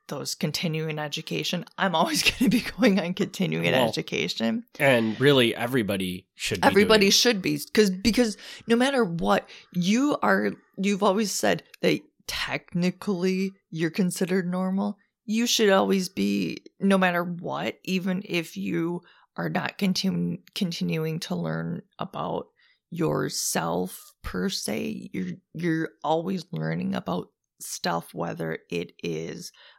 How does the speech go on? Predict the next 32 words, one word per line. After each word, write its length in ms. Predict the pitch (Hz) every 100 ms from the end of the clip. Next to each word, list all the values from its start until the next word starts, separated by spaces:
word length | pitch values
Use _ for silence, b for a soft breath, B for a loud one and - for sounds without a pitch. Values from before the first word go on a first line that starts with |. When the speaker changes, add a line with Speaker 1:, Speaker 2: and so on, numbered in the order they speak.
| _
Speaker 1:
about 200 | 160 151
your, 280 | 156 147 - _ -
your 280 | 170 139
mental 640 | 147 147 135 160 156 147 143
or 100 | 139
physical 480 | - 143 - - 165
or 100 | 175
whatever. 480 | 185 202 - 185 - B B _
You're 180 | 190 214
learning 360 | 220 190 -
about 180 | - -
finance 760 | - 190 156 156 156 - 160 -
and 140 | 147
everything. 560 | 180 196 196 - - 190
You're 200 | 190 - _ _ -
always 480 | - 165 156 -
learning. 360 | - - - - _ _
I 120 | - -
need 220 | 156 156
to 140 | -
learn 260 | 175 165 -
more 320 | 160 - 175
about, 400 | 185 - - - - _ _ _
about 220 | - -
myself. 760 | 165 165 160 - - - - - b b _ _
And 320 | 202 202 196 196
I 100 | 202
think 380 | - 247 285 -
that's 280 | 247 220
a 40 | 208
big 240 | 196 202
thing. 440 | - - 269 233